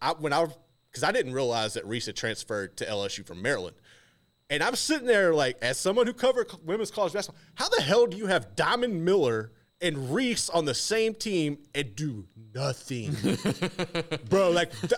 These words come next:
Speaker 1: I need to, I need the details on how <laughs> that transpired 'cause that is uncalled for. But
Speaker 2: But
Speaker 1: anyway, yeah, we're gonna get into some college football news.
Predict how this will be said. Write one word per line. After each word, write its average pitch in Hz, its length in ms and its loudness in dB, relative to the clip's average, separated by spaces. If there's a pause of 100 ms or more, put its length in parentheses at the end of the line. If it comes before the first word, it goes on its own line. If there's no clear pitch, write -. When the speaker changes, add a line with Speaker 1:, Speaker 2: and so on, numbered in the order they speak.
Speaker 1:
I 196 120 0
need 269 320 -2
to, 214 140 0
I 202 120 2
need 240 380 0
the 170 80 2
details 185 720 2
on 147 180 2
how 147 280 0
<laughs> - 80 -8
that 214 260 0
transpired 160 920 0
'cause - 220 -2
that 185 300 2
is 175 300 0
uncalled 139 600 0
for. 95 200 -8 (460)
But - 360 -2 (260)
Speaker 2:
But - 300 -8 (340)
Speaker 1:
anyway, 123 380 -2 (420)
yeah, 165 160 2
we're 180 100 2
gonna 233 140 4
get 208 120 0
into 196 120 2
some 147 120 -6
college 156 340 2
football 143 360 2
news. 131 400 -2